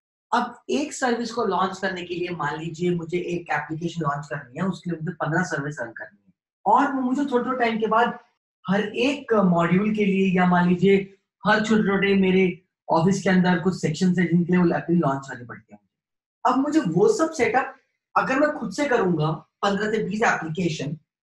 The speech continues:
और उनके ऊपर कुछ पन्द्रह सॉफ्टवेयर, अगर आप रियल टाइम में देखेंगे, करीब करीब आपका चार दिन का प्रोसेस है। आप इस प्रोसेस को एकदम ऑटोमेट कर सकते हैं, जो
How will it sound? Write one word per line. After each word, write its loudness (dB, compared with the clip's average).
और 2
उनके 2
ऊपर 2
कुछ -4
पन्द्रह 2
सॉफ्टवेयर, -4
अगर 2
आप 2
रियल 4
टाइम 0
में 0
देखेंगे, -2
करीब 4
करीब 4
आपका 0
चार 2
दिन 0
का 0
प्रोसेस -8
है। -18
आप -2
इस -2
प्रोसेस 0
को 0
एकदम 6
ऑटोमेट 0
कर 0
सकते -4
हैं, -8
जो 2